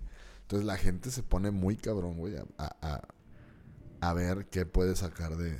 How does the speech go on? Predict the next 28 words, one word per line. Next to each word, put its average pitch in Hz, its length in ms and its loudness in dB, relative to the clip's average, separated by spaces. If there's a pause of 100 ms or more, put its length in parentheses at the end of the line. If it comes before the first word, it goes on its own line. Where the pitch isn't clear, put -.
(120)
de 71 120 -6
ahí, - 200 -4
güey. 80 200 -4
Todas 90 260 -8
las 101 120 -6
memes 87 380 -4
de 90 100 -2
Shrek, - 460 0
güey, 87 300 0
todas 98 320 -4
esas 131 160 0
mamadas, 85 540 -2
güey, 101 120 -4
o 95 40 -4
sea, 90 340 0 (920)
yo 90 160 -4
digo, 98 240 2
"Verga, - 400 -8
güey", 95 180 -4
o - 40 -4
sea, 92 140 0
no 95 260 2
hay 107 180 2
límite 101 480 0
para 87 280 0
la 82 100 -2
pendejez, 82 560 -6
güey. - 160 -10